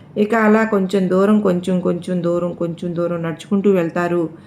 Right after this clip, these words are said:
నడుచుకుంటూ వెళ్ళిన తర్వాత సురక్షితమైన ప్రదేశం, గ్రద్ద లేని ప్రదేశం వస్తుంది. అప్పుడు రాజు చెప్తారు, "కడుపులో నుంచి బయటకు రా, నేను కోరిన సురక్షితమైన ప్రదేశానికి నేను వచ్చాను, ఇంకా ఇక్కడ నువ్వు హాయిగా జీవించవచ్చు,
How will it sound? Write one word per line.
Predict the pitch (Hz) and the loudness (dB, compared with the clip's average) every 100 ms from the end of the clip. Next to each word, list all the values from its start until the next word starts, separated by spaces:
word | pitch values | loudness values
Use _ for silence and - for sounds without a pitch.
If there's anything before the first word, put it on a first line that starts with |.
| - - - - - | -20 -20 -20 -14 0
నడుచుకుంటూ | 202 202 220 233 233 | 0 0 0 0 4
వెళ్ళిన | 254 196 190 185 | 6 6 4 2
తర్వాత | 185 180 185 208 | 2 2 2 0
సురక్షితమైన | 208 190 202 220 208 185 180 | 0 -2 0 0 0 0 0
ప్రదేశం, | 170 165 175 175 190 190 - - - | -2 0 0 -2 -4 -6 -8 -20 -10
గ్రద్ద | 160 180 180 208 | -2 -2 0 0
లేని | 180 175 196 | 2 4 4
ప్రదేశం | 202 175 170 165 208 | 2 0 -2 -2 -2
వస్తుంది. | 180 - 165 160 156 - - - - - | -2 -4 -6 -4 -4 -6 -20 -20 -20 -8
అప్పుడు | 175 - 190 | -8 -2 0
రాజు | 175 175 185 | 0 0 0
చెప్తారు, | 190 190 - 180 185 269 - - - - | -2 -6 -2 0 0 -2 -6 -18 -10 0
"కడుపులో | 214 233 277 | 2 4 4
నుంచి | 269 254 254 | 4 4 4
బయటకు | 220 190 185 202 | 4 4 4 2
రా, | 190 165 - - - - - | 2 0 -6 -18 -20 -20 -2
నేను | 202 208 | 4 4
కోరిన | 208 214 226 262 254 | 4 6 6 6 4
సురక్షితమైన | 254 208 208 - 247 220 208 190 | 2 0 0 0 2 4 4 4
ప్రదేశానికి | 175 190 196 190 190 214 214 196 | 2 2 2 -2 0 2 4 4
నేను | 185 175 | 2 2
వచ్చాను, | 170 170 226 214 160 - - - - - - | 0 0 2 2 2 -6 -14 -20 -20 -6 2
ఇంకా | 220 226 | 4 4
ఇక్కడ | 240 214 214 196 | 4 4 4 2
నువ్వు | 185 180 | 2 0
హాయిగా | 170 180 202 220 240 | 0 2 4 4 4
జీవించవచ్చు, | 190 175 180 180 175 175 - | 2 0 0 0 0 -2 -8